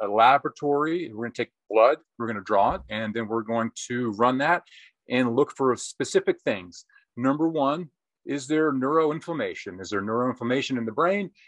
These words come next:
Is there neuroinflammation in the body? That can be identified with the lab. Number two, has that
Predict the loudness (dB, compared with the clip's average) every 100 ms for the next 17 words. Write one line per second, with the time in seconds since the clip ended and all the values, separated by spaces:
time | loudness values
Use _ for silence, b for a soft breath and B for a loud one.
0 | b -4 0 4 6 6 4 2 -2 -2
1 | -2 -6 0 4 4 2 -4 -6 -6 -4
2 | 2 4 4 2 0 2 0 0 -6 0
3 | 0 0 -6 _ _ _ _ _ _ -14
4 | -2 2 2 2 -2 _ _ -18 -18 -2
5 | 2 6 4 2 _ b b b b _
6 | -2 2 2 2 -2 -2 -2 -6